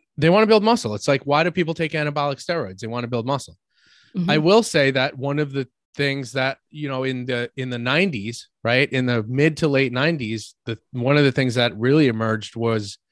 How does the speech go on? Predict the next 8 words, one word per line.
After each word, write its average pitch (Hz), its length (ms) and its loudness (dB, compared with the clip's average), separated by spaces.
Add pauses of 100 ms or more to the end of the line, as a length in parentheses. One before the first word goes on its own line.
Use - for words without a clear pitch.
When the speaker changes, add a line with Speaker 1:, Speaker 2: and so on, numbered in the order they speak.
(460)
Speaker 1:
pro-hormone 147 560 2
supplements. - 640 -14 (200)
Speaker 2:
Yeah. 180 300 -6 (440)
Speaker 1:
And 139 240 0
those 170 320 6
were 135 380 4
really 170 540 6
effective 104 640 -4